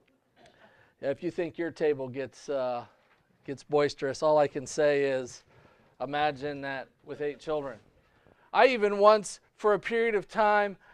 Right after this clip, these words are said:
I made a, I learned this trick growing up. Uh, I was in this boys group, and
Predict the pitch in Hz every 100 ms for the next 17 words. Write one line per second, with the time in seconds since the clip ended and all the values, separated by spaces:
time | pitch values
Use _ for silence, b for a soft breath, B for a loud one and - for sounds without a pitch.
0 | b b b - 185 202 202 196 185 180
1 | 175 156 170 180 190 180 170 - - 196
2 | 185 - 180 175 165 180 175 - B B
3 | 143 143 147 147 170 165 147 - 165 175
4 | 160 - 165 165 - 131